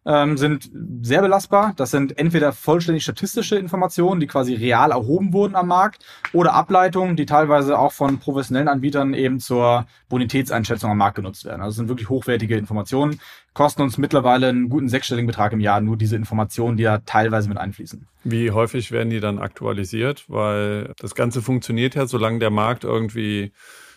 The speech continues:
Speaker 2: äh, intakt ist, ja, und, ähm, stabil ist. Aber sobald es dann irgendwelche Dissonanzen gibt im Markt, ähm, dann funktionieren die Modelle ja auch häufig nicht mehr.
Speaker 1: Genau.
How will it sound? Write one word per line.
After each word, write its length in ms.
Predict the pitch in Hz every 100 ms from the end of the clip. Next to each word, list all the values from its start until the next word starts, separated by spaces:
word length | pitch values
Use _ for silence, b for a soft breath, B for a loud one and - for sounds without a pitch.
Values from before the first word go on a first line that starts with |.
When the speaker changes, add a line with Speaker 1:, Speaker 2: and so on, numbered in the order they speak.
| B -
Speaker 2:
äh, 240 | 120 104
intakt 460 | 117 107 127 131 -
ist, 240 | 165 160
ja, 220 | 120 123
und, 560 | 135 - 113 110 110 113
ähm, 400 | 113 113 104 113
stabil 460 | 113 120 107 123 156
ist. 160 | 160
Aber 180 | 123 117
sobald 380 | 104 101 110 110
es 80 | 113
dann 160 | 113
irgendwelche 560 | 104 110 107 107 - 107
Dissonanzen 640 | 113 - 107 107 123 135
gibt 200 | 123 127
im 100 | 117
Markt, 460 | 104 101 117 131 - -
ähm, 260 | 113 110
dann 220 | 107 107
funktionieren 580 | 104 120 110 113 117 123
die 160 | 113 107
Modelle 420 | - 110 113 127 120
ja 120 | 98
auch 140 | 92
häufig 300 | 101 92 107
nicht 200 | 101 -
mehr. 180 | - 107 _ _
Speaker 1:
Genau. 260 | 135 123